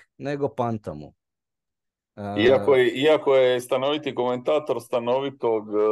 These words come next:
Speaker 2: podcasta rekao da je kod našeg svejedno, da on može pukniti šezdeset jardi, ali ne, nije baš precizan ni sa dvadeset, ni sa šezdeset. A
Speaker 1: <laughs>
Speaker 2: izgleda da je ta granica negdje između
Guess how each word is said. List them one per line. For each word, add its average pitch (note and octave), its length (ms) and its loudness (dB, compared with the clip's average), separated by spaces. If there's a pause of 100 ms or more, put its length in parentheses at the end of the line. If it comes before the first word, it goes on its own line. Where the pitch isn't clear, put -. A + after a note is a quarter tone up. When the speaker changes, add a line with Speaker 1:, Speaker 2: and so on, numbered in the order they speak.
(280)
Speaker 2:
podcasta C#3 480 -2
rekao B2+ 420 -4
da G#2+ 120 0
je G#2+ 360 0 (340)
kod G#2+ 160 -4
našeg C3 340 -4
svejedno, A#2+ 420 0
da G2+ 100 -2
on G#2+ 120 -4
može A2+ 340 -4
pukniti B2 300 -4
šezdeset A2 640 -4
jardi, C3+ 280 0
ali B2 160 0
ne, B2 180 -4
nije B2+ 180 -2
baš A#2+ 180 -2 (100)
precizan G#2 440 -2
ni G2 80 -6
sa G2+ 160 -4
dvadeset, G2 580 -2
ni F2+ 140 -12
sa - 200 -4
šezdeset. F2 640 -2 (500)
A - 140 0
Speaker 1:
<laughs> - 40 0
Speaker 2:
izgleda G#2+ 360 2
da G#2+ 60 4
je G#2 140 2
ta B2 120 4
granica A#2 480 0
negdje A2 240 -4
između G2+ 300 -6